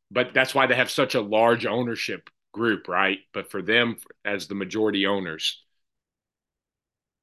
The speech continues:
I was weary. This felt like just another way, means to make some money for them. There's not a lot of expectations. I mean, they just have to be minimally better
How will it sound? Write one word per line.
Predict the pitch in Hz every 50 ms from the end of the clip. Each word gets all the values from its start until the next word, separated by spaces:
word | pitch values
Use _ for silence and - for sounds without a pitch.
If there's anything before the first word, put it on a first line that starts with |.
| _ _ _ - -
I | 107
was | 113 123 113 104
weary. | 95 113 131 147 147 127 101 95 85
This | 80 107 107 -
felt | - - 117 117 110 107
like | 107 110 107 -
just | 117 113 - -
another | 110 107 107 110 110 110
way, | 107 110 107 110 110
means | 110 113 113 113 113 113 113 110 -
to | - 107
make | 104 101 101 98
some | - - 98
money | 98 107 110 110 113
for | 107 - 113 110
them. | 104 113 113 110 110 110 110 107
There's | 98 101 92 -
not | 104 101 101
a | 98
lot | 98 95 92 90
of | 85 95
expectations. | 90 85 - - 92 87 87 - - 104 101 98 - - 104 98 92 98
I | 98 - - 101 87 87
mean, | 92 95 92 87 85 80
they | 95 98
just | 104 95 98 101 92 - -
have | 98 92 -
to | -
be | 80 95 92 90
minimally | 85 90 101 110 110 107 107 101 101 101 98 85
better | 80 92 92 95 104 107 107 -